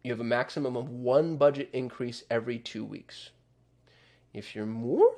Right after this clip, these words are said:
than fifty percent of your daily ad spend, a maximum of one budget increase every four weeks. We're spreading this out.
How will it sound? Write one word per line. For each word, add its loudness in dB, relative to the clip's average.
than 0
fifty -6
percent -6
of -4
your -4
daily -4
ad -2
spend, -6
a -6
maximum -2
of -8
one -2
budget -2
increase -8
every -6
four -2
weeks. -10
We're -8
spreading -2
this -4
out. -2